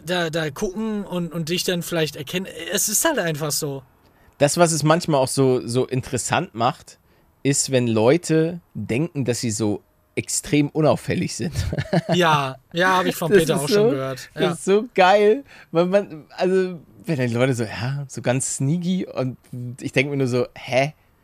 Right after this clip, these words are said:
Speaker 2: Was
Speaker 1: Auch
Speaker 2: ist,
Speaker 1: dann
Speaker 2: wa-
Speaker 1: ihr Handy so anheben leicht und
Speaker 2: weil so letztens im, im Supermarkt war das auch so eine Situation. Ähm, grü-, Grüße auf jeden Fall an den,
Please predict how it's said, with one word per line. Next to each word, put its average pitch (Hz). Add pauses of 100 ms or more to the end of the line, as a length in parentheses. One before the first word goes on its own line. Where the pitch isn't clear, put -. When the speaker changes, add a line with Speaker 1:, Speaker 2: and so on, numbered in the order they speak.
(120)
Speaker 2:
Was 113
Speaker 1:
Auch 202
Speaker 2:
ist, 123
Speaker 1:
dann -
Speaker 2:
wa- 139
Speaker 1:
ihr 170
Handy 220
so 196
anheben 208
leicht 190
und -
Speaker 2:
weil 127
so 139
letztens 143
im, 143
im 135
Supermarkt 110
war 107
das 104
auch 101
so 107
eine 104
Situation. 95 (840)
Ähm, 95
grü-, 147
Grüße 156
auf 131
jeden 147
Fall 131
an 123
den, 117